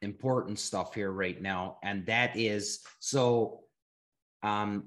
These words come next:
we'll talk about the Kickstarter here in a second, but what are we looking at for a timeline for anybody that's, that actually, no, we will go right into the Kickstarter right now, 'cause that's the most important thing right now.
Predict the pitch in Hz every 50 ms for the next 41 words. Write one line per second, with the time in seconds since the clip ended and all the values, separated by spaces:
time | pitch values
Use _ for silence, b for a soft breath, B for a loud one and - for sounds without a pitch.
0 | - - 139 127 139 147 135 127 - - - 160 156 175 175 208 175 156 196 208
1 | - - 165 - - - 165 156 160 - - - - 127 117 110 110 107 113 113
2 | 110 107 127 123 123 123 117 113 107 - - - 127 117 - - 107 101 101 b
3 | b b b b b b - 135 131 123 127 156 165 208 214 214 240 226 196 185
4 | 185 180 185 170 156 151 147 143 - - - - 143 139 131 127 - - - 139
5 | 127 127 131 123 120 113 104 101 101 98 95 95 92 - _ - - 135 120 110
6 | - 151 170 190 202 196 156 160 160 151 151 143 131 131 127 123 131 - - -
7 | - - - - b b b b b _ _ _ - 127 120 117 - - - 160
8 | 196 190 - 196 196 196 190 190 175 156 127 - - - 127 143 170 180 151 175
9 | 208 214 190 165 156 175 170 160 147 175 175 180 170 180 175 170 175 180 160 156
10 | 156 - 170 156 156 - - - 143 135 127 127 127 131 123 120 123 120 110 107
11 | - 117 - 147 143 139 - - 139 135 131 127 127 131 123 117 120 120 120 107
12 | 104 98 - 110 104 101 98 98 95 - 92 98 90 78 -